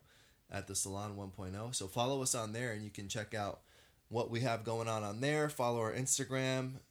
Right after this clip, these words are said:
at Your First Year In. On our Instagram, you'll be able to see some different kinds of, you know, things we drop on there, motivational quotes, inspirational messages.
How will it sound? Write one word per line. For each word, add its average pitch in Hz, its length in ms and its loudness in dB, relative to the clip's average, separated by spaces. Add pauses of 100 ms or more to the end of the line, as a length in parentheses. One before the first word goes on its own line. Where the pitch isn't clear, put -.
(260)
at 117 260 2
Your 107 100 -4
First 110 380 0
Year 104 160 0
In. 151 320 0 (1040)
On 104 540 0 (340)
our 113 580 0
Instagram, 151 720 0
you'll 120 100 0
be 117 200 0
able 107 80 0
to 101 120 -6
see 120 220 0
some 110 460 0 (520)
different 117 320 -6
kinds 110 220 -2
of, 104 180 -6
you 127 140 -6
know, 117 80 -2
things 123 320 -4
we 123 80 -2
drop 120 340 0
on 110 180 -2
there, 117 300 -2
motivational 107 720 -4
quotes, 127 540 0
inspirational 113 640 -4
messages. 117 800 -2